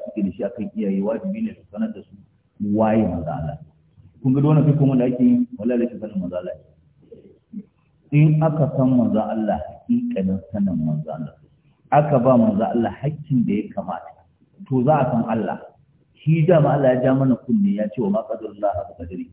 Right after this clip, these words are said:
sun kasa kadara Allah ne. Wato rashin sanin Allah ya sa suke wasa.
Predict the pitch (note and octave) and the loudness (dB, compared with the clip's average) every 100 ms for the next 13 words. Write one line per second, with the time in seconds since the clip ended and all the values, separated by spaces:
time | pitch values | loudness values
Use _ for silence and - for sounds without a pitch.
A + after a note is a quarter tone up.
0 | - B2 C3 A3+ - - - C2+ F#3 - | -4 -2 -2 -2 -4 -4 -6 -6 -6 -10
1 | - _ _ _ A2 A#2 A#2 C#3+ B2 C3 | -18 _ _ _ -6 -2 0 2 0 2
2 | B2 A#2 B2 A2 A2 A2+ - A2+ F#2+ F2 | 0 0 -2 -2 -4 -8 -8 -6 -4 -4
3 | D#2+ - | -6 -6